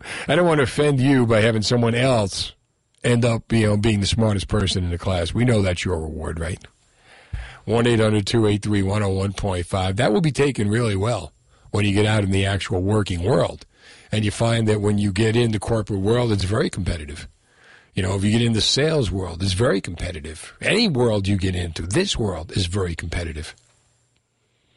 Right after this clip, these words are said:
So why not teach that competition at a young age? We have athletics, you know. Smart kids are just like athletes,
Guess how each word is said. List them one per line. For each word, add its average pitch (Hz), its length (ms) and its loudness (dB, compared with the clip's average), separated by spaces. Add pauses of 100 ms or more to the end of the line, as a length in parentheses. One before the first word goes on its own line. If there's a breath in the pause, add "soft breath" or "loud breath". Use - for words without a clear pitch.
(220 loud breath)
So 113 160 0
why 123 320 2
not 147 300 0
teach 131 260 0
that 117 160 0
competition 98 760 -2 (1900)
at 120 120 4
a 113 40 4
young 110 280 4
age? 110 480 -2
We 110 120 0
have 107 140 2
athletics, 110 720 -2 (1000)
you - 80 -4
know. 107 220 -8 (580 soft breath)
Smart 127 420 2
kids 139 340 2
are 117 180 4
just 117 280 0
like 165 200 0
athletes, 131 640 -2